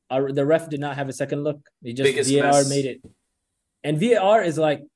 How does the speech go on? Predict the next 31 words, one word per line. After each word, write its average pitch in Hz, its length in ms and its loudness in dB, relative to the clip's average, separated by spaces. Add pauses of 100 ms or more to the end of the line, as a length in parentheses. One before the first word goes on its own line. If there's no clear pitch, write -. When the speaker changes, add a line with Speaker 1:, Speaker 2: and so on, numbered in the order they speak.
(320)
Speaker 1:
"Why 139 340 -4
are 156 80 2
we 147 100 -4
turning 143 300 -8
over 127 180 -4
our 120 180 -4
decision?" 110 460 -12
You 98 80 -12
know? - 240 -12 (240)
When, 127 540 0 (280)
like, 143 240 -2
bro, 160 400 0 (300)
I 180 100 -4
feel 185 220 -4
so 131 240 -4
bad. 135 180 -4
Like, 185 200 2
he 254 80 0
had 160 240 2
whiplash, 143 500 -2
bro. 120 180 -8
I'm 214 220 -4
like, 131 240 -2
just, 127 260 -12 (200)
he, 247 260 -2
like, 185 240 0
got 120 300 -6
pu-, 151 180 -10
he 220 100 -4
got 165 220 -4
shoved. 120 800 -4